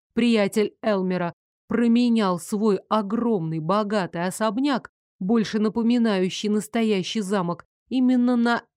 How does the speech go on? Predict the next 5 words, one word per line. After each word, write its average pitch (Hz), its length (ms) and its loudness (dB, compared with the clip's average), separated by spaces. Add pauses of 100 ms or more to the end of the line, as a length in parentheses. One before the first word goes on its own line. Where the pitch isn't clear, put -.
это 277 380 -2
недоразумение, 214 1120 -2 (220)
которое 226 480 0
и 233 220 -2
домом-то 196 640 -2